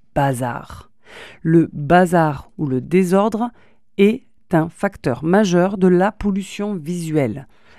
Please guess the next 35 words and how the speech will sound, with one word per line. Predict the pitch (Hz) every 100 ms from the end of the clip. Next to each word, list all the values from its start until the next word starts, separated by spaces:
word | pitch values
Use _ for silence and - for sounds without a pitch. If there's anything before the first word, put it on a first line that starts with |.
| -
Les | 180 214 214
objets | 214 214 233
non | 208 214 240
rangés, | 247 247 202 165 - - -
les | 165 180
piles | 196 - 226 220
de | 226
papier, | 233 233 - 190 - - -
les | 165 214
jouets | 214 202 233 247
éparpillés | 240 233 - 240 226 190 - -
et | 185 165
les | 143 147
vêtements | 135 190 - 185 151
en |
désordre | 147 165 180 240 254 262 -
ont | 220
créé | 214 - 220 170 214 311
un | 190
sentiment | - 196 - 180 185 202
d'encombrement | 160 180 202 - 202 170 175 156
visuel | 147 160 185 151 143 160 196 - _
qui | - 220
génère | 208 233 180 143 -
chez | - - 233
moi, | 214 180 170 294
mais | 196
peut-être | - 156 156 -
aussi | 139 -
chez | - - 202
vous, | 165 202 262 - - -
du | 143
stress, | 185 - - 165 175 - - - - _
de | 135 165
l'anxiété. | 151 143 175 - - 175 - -